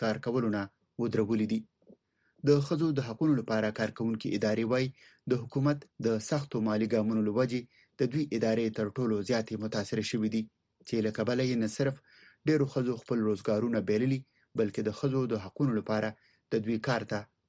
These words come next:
اوس د شک په نظر هم کتلی کیږي. پاکستان کې په تیر یو شبه روز کې د کورونا وایرس نه نور اته پنځوس کسان مړه شوي او په درې زره درې سوه او اته کسانو کې د کورونا وایرس پخلی شوی دی.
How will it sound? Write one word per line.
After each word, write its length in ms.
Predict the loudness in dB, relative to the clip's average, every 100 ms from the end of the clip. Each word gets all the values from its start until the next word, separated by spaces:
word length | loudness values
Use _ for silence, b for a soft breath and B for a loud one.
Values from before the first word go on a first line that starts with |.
| -6
اوس 220 | -6 -6 -6
د 120 | -4
شک 120 | -4 -4 -4
په 160 | -2 0
نظر 200 | 0 -2 -2
هم 100 | -4 -6 _ _ -6
کتلی 340 | -2 0 0 0
کیږي. 280 | -2 -2 -6 _ _ _ _ _ _ 0
پاکستان 440 | 0 2 0 -2 0
کې 160 | -2 -2
په 60 | 0
تیر 140 | 0 0
یو 100 | -2 -2
شبه 180 | 0 2
روز 120 | 0 0
کې 100 | -2
د 40 | -2 -2
کورونا 320 | 0 2 2 2
وایرس 280 | 0 0 -2
نه 60 | 0 0
نور 100 | 0 -4
اته 140 | -6 -4
پنځوس 300 | -2 -2 -4 -4
کسان 240 | -4 -2 0
مړه 160 | 0 0
شوي 220 | -2 -2 -4 B B B -4
او 60 | -4 -2
په 60 | 0
درې 140 | 2 2 4
زره 180 | 2 0 -8 _ 0
درې 140 | 2 2
سوه 200 | 0 -2 -2 -2
او 60 | -4 -4
اته 140 | -6 -6
کسانو 360 | -2 -2 -2 -2
کې 120 | -4 -6 B B B -2
د 180 | 0 0 0
کورونا 320 | -2 0 0 2
وایرس 280 | 0 -2 -4 -8
پخلی 300 | -2 -2 -2
شوی 220 | -2 0
دی. 80 | 0